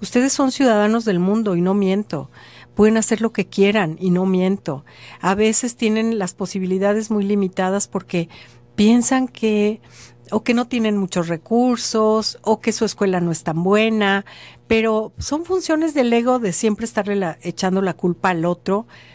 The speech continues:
a la escuela, al gobierno, a mi mamá, a mi papá, a mi familia, a mi comunidad. Pero en, en el momento que estos chavos, aunque no tengan muchas opciones de vida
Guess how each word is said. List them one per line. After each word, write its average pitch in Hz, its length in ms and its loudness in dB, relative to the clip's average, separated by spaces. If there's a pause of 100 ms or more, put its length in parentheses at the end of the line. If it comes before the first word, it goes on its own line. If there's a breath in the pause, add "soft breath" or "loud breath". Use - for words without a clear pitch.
(100)
a 175 100 -4
la 175 60 0
escuela, 190 360 0
al 202 80 2
gobierno, 190 560 0
a 190 80 0
mi 170 140 -2
mamá, 175 300 0
a 202 40 0
mi 196 140 0
papá, 175 280 -2
a 185 40 0
mi 190 100 0
familia, 196 680 0 (260 loud breath)
a 214 80 0
mi 208 100 4
comunidad. 196 680 2 (440 soft breath)
Pero 220 460 2
en, 220 320 -2
en 214 220 0
el 233 100 2
momento 320 540 0
que 269 100 -4
estos - 300 -6
chavos, 170 520 -6
aunque 170 260 -4
no 247 120 2
tengan 294 360 2
muchas 240 420 0
opciones 185 500 -2
de 165 100 -2
vida 180 380 -2